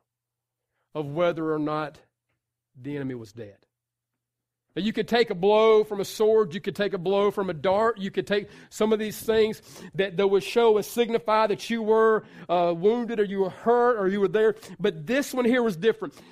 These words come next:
They would take the head off of the enemy because it guaranteed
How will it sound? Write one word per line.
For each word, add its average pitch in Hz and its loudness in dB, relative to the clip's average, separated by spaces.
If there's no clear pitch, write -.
They - 0
would 220 -2
take - -10
the 185 -6
head - -10
off 233 -4
of 185 -4
the 165 -4
enemy 123 -10
because 143 -12
it 135 -14
guaranteed 165 -6